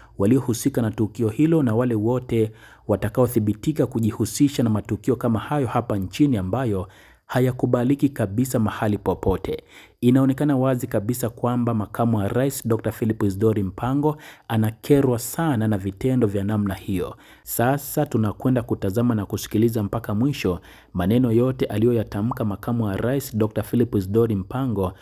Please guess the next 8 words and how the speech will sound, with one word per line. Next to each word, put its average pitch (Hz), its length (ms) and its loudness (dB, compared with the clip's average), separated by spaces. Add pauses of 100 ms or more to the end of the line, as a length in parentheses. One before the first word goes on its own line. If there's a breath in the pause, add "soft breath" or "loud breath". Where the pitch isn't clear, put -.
(280 loud breath)
mara 101 200 2
baada 120 300 0
ya 113 60 0
Padri 127 500 -2
Charles 117 380 -2
Kitima 120 340 0
kuvamiwa, 113 800 0
kushambuliwa 101 800 0